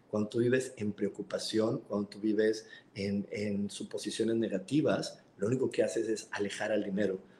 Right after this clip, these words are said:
Cuando tú estás contento, te ríes, la pasas bien, te diviertes, dejas que la energía del dinero se acerque a tu vida.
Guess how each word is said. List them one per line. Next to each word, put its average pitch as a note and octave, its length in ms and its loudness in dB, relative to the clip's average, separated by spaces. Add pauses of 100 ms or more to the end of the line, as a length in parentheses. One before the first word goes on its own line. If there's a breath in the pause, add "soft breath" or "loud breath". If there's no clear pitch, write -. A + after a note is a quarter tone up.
(120 loud breath)
Cuando A2 220 0
tú C#3+ 60 0
estás - 260 0
contento, A2+ 720 0
te - 140 -4
ríes, A2+ 520 2
la G2+ 140 -4
pasas G#2 380 -4
bien, A2 420 2
te G#2 100 -4
diviertes, G#2 720 2 (380 loud breath)
dejas A#2 360 2
que - 100 0
la G#2 80 6
energía G2+ 800 2
del G2+ 120 4
dinero G2 440 2
se G2 100 -4
acerque G2 360 -2
a - 40 -4
tu G2+ 100 -4
vida. G2+ 380 2